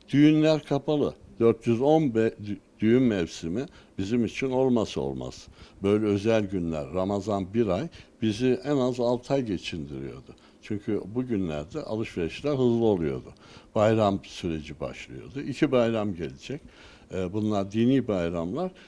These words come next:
Tüketimin en çok olduğu, bütün sektörlerin hareket ettiği. Düğün olacak ki insanlar evine mobilya alsın, işte yeni bir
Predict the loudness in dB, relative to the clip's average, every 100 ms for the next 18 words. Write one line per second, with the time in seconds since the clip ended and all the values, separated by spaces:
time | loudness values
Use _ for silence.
0 | -20 -12 -2 2 4 4 2 2 4 4
1 | 4 2 2 2 0 -2 -6 -2 -2 2
2 | 2 2 0 -2 -2 -2 0 -2 -2 -2
3 | -2 -2 -4 -4 -8 -8 -12 -12 -20 -10
4 | 2 4 6 4 4 2 -4 -4 -10 -10
5 | -14 -20 _ -4 -2 0 0 0 0 0
6 | 0 0 0 0 0 -2 -2 -2 -4 -6
7 | -8 -6 -4 -2 0 0 0 -2